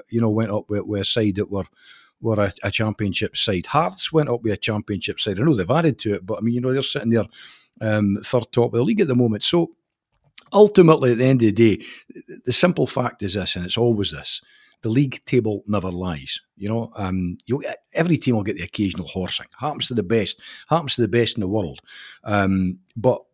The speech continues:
you, you, you can only look at the evidence, and in football, the evidence is games played against games won, drawn and lost, goals scored and conceded. And in every metric, Dundee are doing badly. Played eleven, won one, drawn four,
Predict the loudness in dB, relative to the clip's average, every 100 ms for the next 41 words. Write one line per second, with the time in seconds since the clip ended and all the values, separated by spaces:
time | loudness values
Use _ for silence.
0 | _ -20 -10 -6 -6 -2 -2 0 0 4
1 | 4 6 4 4 4 4 2 -2 -4 -4
2 | -4 -4 -2 0 2 4 4 4 2 0
3 | -2 -6 2 4 4 0 0 2 2 0
4 | -16 -20 -20 _ _ -12 -6 -4 -4 0
5 | 2 2 0 -2 -2 -4 -6 -6 -4 -4
6 | -6 -8 -6 -6 -6 -8 -6 -4 -4 -6
7 | -6 -6 -10 -12 -10 -6 -6 -8 -12 -18
8 | -18 -18 -10 -4 -4 0 0 0 2 4
9 | 2 2 0 -2 -4 -14 -16 _ -2 2
10 | 2 2 0 -4 -4 -4 -4 -4 -4 -8
11 | -4 2 4 4 2 0 0 -2 -6 _
12 | -2 0 0 0 -4 -8 _ -2 2 2
13 | 0 -4 -4